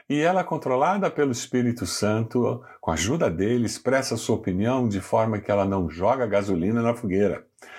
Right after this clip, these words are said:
Ela revela o seu desejo, a sua intenção com palavras que ajudam o outro a entender o que está acontecendo.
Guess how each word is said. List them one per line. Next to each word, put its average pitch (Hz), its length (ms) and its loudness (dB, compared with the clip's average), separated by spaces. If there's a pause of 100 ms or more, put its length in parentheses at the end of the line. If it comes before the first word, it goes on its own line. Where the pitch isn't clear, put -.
(240)
Ela 139 120 2
revela 151 340 2
o - 20 0
seu 131 180 -2
desejo, 123 640 0
a 104 40 -2
sua 117 180 -2
intenção 107 420 0
com 131 160 -4
palavras 113 440 0
que - 100 -4
ajudam 107 580 0
o 85 100 0
outro 127 460 0 (320)
a 127 120 0
entender 123 760 0
o 90 80 0
que - 100 -6
está 85 240 0
acontecendo. 80 880 -2